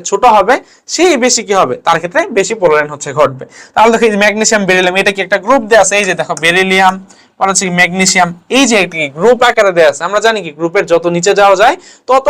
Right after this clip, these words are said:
হচ্ছে আকার হচ্ছে বৃদ্ধি পায় বা বাড়ে। তাহলে কি এখানে আকার ছোট কার, ম্যাগ-, বেরিলিয়ামের আকার হচ্ছে কি ম্যাগনেসিয়ামের আকার চেয়ে ছোট। তাহলে যেহেতু বেরিলিয়ামের আকার হচ্ছে ছোট,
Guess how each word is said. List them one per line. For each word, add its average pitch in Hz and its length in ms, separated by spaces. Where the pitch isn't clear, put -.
হচ্ছে 240 220
আকার 180 220
হচ্ছে 165 140
বৃদ্ধি 190 360
পায় 120 180
বা 202 60
বাড়ে। 170 220
তাহলে 226 220
কি 190 120
এখানে 214 260
আকার 240 240
ছোট 277 140
কার, 156 120
ম্যাগ-, 180 340
বেরিলিয়ামের 202 480
আকার 220 180
হচ্ছে 214 240
কি 185 80
ম্যাগনেসিয়ামের 185 520
আকার 202 220
চেয়ে 302 140
ছোট। 226 120
তাহলে 175 280
যেহেতু 185 240
বেরিলিয়ামের 180 480
আকার 165 220
হচ্ছে 151 180
ছোট, 202 180